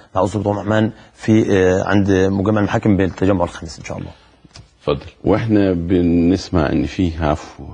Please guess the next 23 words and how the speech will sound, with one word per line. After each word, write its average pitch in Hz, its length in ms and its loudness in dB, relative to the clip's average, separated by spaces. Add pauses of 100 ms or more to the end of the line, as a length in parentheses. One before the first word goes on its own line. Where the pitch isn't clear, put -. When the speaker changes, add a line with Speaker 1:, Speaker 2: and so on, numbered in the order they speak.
(100)
Speaker 3:
عن 67 160 -10
بعض 73 280 0
المحكوم - 1080 -4
عليهم 92 360 2
عسكريا. 87 520 0 (240)
Speaker 2:
مم. 73 220 -4 (520)
Speaker 3:
آه، 80 300 0
برضو 90 460 0
بالمناسبة 90 460 0
عشان 113 200 0
بنقول 139 220 2
الحرية 131 280 2
للجميع، 123 500 2 (580)
في 131 120 2
تلاتة 131 360 2
وأربعين، 107 760 2
آه، 78 400 -4 (200)
شاب 90 320 -2 (720)
كانوا 156 240 4
شباب 101 400 0 (100)
لما 82 260 -2
دخلوا 104 240 0
السجن 87 380 -2